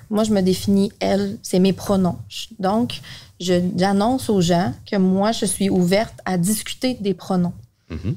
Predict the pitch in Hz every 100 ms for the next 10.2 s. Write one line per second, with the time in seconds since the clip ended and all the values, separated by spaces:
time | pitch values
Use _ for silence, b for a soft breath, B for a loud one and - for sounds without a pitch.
0 | - 180 196 247 233 202 208 214 202 202
1 | 180 - 254 254 190 175 175 - - -
2 | 196 196 233 240 185 233 247 320 311 415
3 | 370 - 233 247 269 - B B B B
4 | B - 202 202 196 220 214 226 233 233
5 | 185 175 175 - - - - _ - 185
6 | 180 165 196 196 170 - 185 165 165 202
7 | 196 180 170 - 170 170 175 185 190 190
8 | 175 180 B B B B _ - 185 220
9 | 277 - - 180 175 - - _ 85 -
10 | 113 185